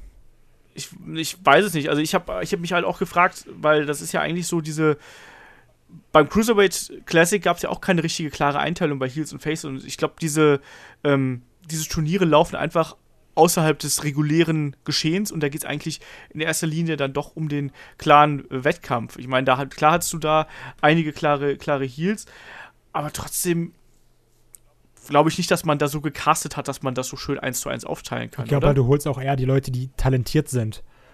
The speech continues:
Speaker 2: Und
Speaker 1: Ja.
Speaker 2: wenn jetzt, wenn du jetzt irgendwie ein Turnier machst mit so und so vielen Leuten und du da neunzig Prozent der Leute momentan einfach Heel sind, aber das trotzdem die Talentierten sind, wa-, warum solltest du dann Leute holen, die, ähm, irgendwo als Face gefeiert werden, obwohl sie schlechter wresteln als andere?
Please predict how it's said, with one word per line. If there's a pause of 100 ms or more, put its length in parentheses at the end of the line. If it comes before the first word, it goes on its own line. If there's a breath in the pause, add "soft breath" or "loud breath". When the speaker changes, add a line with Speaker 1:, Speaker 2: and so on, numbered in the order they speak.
(100)
Speaker 2:
Und
Speaker 1:
Ja.
Speaker 2:
wenn
jetzt, (100)
wenn
du
jetzt
irgendwie
ein
Turnier
machst
mit
so
und
so
vielen
Leuten (500 soft breath)
und
du
da
neunzig
Prozent
der
Leute (120)
momentan
einfach
Heel
sind,
aber
das
trotzdem
die
Talentierten
sind, (560 soft breath)
wa-,
warum
solltest
du
dann
Leute
holen,
die,
ähm, (360)
irgendwo
als
Face
gefeiert
werden, (380 loud breath)
obwohl
sie
schlechter
wresteln
als
andere?